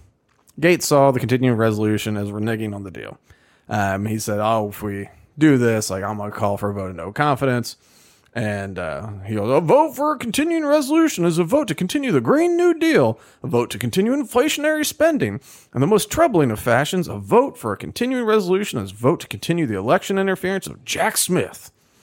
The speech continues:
We told you how to use the power of the purse, individual, single subject spending bills that would allow us to have a specific review, uh, programmatic analysis, and that would allow us to zero out the salaries of the bureaucrats who have broken bad,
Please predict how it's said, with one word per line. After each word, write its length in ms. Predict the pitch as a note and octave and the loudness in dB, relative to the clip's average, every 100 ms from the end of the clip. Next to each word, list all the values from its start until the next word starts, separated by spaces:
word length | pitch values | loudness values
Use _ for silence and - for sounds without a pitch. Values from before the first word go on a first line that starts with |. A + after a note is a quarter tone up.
| _ _ _ - | _ _ _ -4
We 140 | D3 | -2
told 300 | D3 D3+ D3 | 0 0 2
you 80 | D#3 | 2
how 100 | D#3+ | 2
to 80 | D3 | 2
use 220 | E3 D3 | 2 0
the 80 | B2 | -2
power 240 | D3 E3 | 0 2
of 60 | D3+ | 0
the 60 | |
purse, 360 | C#3 E3+ F#2+ - | 0 -2 -2 0
individual, 600 | C4 G3+ G3+ G3+ D#3+ F#2+ | 2 2 2 0 -2 -4
single 440 | - C#4 B3 G#3+ | -4 -4 -2 -2
subject 400 | - A3 F3 - | -2 -4 -4 -8
spending 360 | - A3 G3+ D#3 | -4 -2 0 0
bills 320 | B2 G2+ G#2 - - - | 0 -2 -6 -14 -20 -4
that 120 | C#3+ | -2
would 100 | C3+ | -2
allow 300 | G#2+ F3+ F#3+ | -2 0 0
us 100 | E3 | 0
to 80 | D#3+ | 0
have 100 | D3+ | 0
a 60 | G#2 | -2
specific 520 | - - - G3 G3+ | -6 -2 0 0 0
review, 600 | F#3 E3 F3+ C#3+ A#2+ - _ _ _ - | -4 -2 2 2 0 -4 _ _ _ -8
uh, 220 | G2 G2+ - | -6 -6 -8
programmatic 840 | - F#3 F3 E3 F#3 G3 - - - | -4 -2 0 2 2 0 -4 -14 -6
analysis, 840 | C3+ C3 A3 G#3+ - A3 G#3+ - - _ _ | 0 2 2 0 0 -2 -2 -6 -12 _ _
and 140 | - A#2+ | -6 -2
that 160 | C#3+ | -2
would 140 | A#2+ A2+ | 0 -2
allow 420 | G2+ C3 A3 G#3+ | -2 -2 0 2
us 240 | G#3+ G#3 | 2 0
to 300 | - - G#2+ | -8 -6 -4
zero 580 | A2+ B2 A3+ A#3 A3 G#3+ - | -2 0 4 6 4 2 0
out 260 | G3 - | -2 -2
the 80 | G#2 | -8
salaries 540 | - F3+ F3 F#3+ F#3+ D3 | -4 0 2 4 2 2
of 60 | |
the 80 | G2+ | -4
bureaucrats 600 | F#2+ B2 D#3 - D3 C#3+ | -4 0 0 2 0 0
who 80 | G2 | -6
have 140 | - | -8
broken 380 | G#2 C3+ D3+ C#3 | -2 0 0 -2
bad, 440 | A#2 F#2 - - | 0 -2 -4 -12